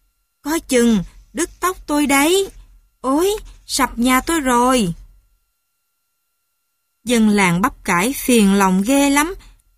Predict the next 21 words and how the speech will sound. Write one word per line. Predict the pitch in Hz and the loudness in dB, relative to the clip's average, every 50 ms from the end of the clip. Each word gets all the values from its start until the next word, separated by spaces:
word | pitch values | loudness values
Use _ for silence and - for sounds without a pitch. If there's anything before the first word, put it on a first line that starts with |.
| _ _ _ _ _ _ _ _ _ _ _ _ _ _ _ _ _ | _ _ _ _ _ _ _ _ _ _ _ _ _ _ _ _ _
Đang | 233 294 294 311 302 | -6 -2 -2 0 -2
vội | 285 - 226 202 196 190 196 208 240 - - | -2 0 0 0 2 2 2 0 0 -2 -2
mà | 220 220 202 190 180 175 - | 0 0 2 2 0 -2 -2
cứ | 330 339 | -4 -4
phải | - - 233 185 175 196 247 | -4 -2 -2 -2 0 0 0
mắt | 285 320 359 370 - - | 0 -2 -2 -4 -6 -4
la | 277 277 285 294 302 302 311 | -2 0 2 2 2 2 0
mày | 277 240 214 185 175 | 0 2 2 2 0
liếc, | 170 180 220 302 359 - - - - _ _ _ _ - | 0 2 0 0 0 -2 -6 -16 -20 _ _ _ _ -6
trông | 262 285 285 320 285 | -4 -2 -2 -2 -2
chừng | - 269 240 208 190 180 - | 0 0 0 2 0 0 -2
không | - 294 311 294 | -2 -2 -2 0
để | 262 247 - | 0 2 2
xảy | - - 214 185 233 | 2 0 0 -2 -2
ra | 254 285 285 277 | -2 -2 -2 -2
tai | - - 285 277 277 269 | -2 -4 -2 -2 0 0
nạn. | 254 233 202 185 180 175 170 175 - - - - _ _ _ _ _ _ - | 2 2 2 0 0 0 -2 -4 -6 -8 -14 -20 _ _ _ _ _ _ -10
Cả | 220 214 | -6 -4
làng | 247 247 233 220 202 180 175 175 | -2 0 2 2 2 2 2 0
đồng | 185 175 165 165 | 0 0 0 0
ý, | 180 180 196 226 294 359 | 0 0 0 0 0 -2